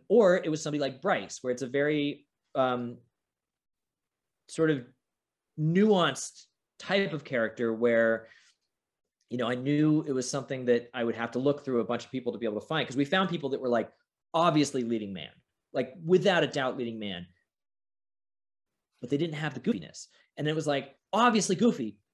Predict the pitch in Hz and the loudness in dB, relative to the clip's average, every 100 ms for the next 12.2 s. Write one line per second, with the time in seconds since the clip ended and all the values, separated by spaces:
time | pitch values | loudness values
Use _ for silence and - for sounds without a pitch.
0 | _ 156 165 - 180 160 156 151 143 190 | _ -14 -8 -4 -4 -4 -2 0 0 0
1 | 240 151 101 92 - 156 - 175 175 151 | 0 -2 -8 -12 -8 -8 -4 -4 2 2
2 | 147 _ _ _ _ _ _ _ _ _ | 0 _ _ _ _ _ _ _ _ _
3 | - 147 160 170 170 - 156 147 139 127 | -6 -2 0 0 0 -2 -2 0 0 -2
4 | - - 147 - 127 131 147 165 - 135 | -8 -6 -4 -4 -4 0 0 0 -4 0
5 | 156 165 175 170 160 - - 151 - 160 | 2 2 2 -2 -4 -8 -8 -8 -2 -4
6 | 160 156 - - 139 147 160 139 131 123 | -2 -4 -4 -10 -4 2 2 2 -2 -2
7 | 139 120 110 - 143 139 120 - 139 127 | 0 -2 -2 -10 -8 -6 -8 -4 0 0
8 | 113 101 92 92 _ _ _ _ _ _ | -2 -6 -8 -10 _ _ _ _ _ _
9 | 143 131 127 123 - 160 151 160 208 170 | -6 -4 -4 -6 -4 -2 0 0 0 -2
10 | - 190 208 147 139 147 180 190 165 147 | -2 0 0 -2 -4 0 0 0 -2 -2
11 | 143 127 127 127 117 117 110 117 190 151 | -2 -2 -6 -8 -6 -4 -6 -4 -4 -4
12 | 113 110 | -6 -10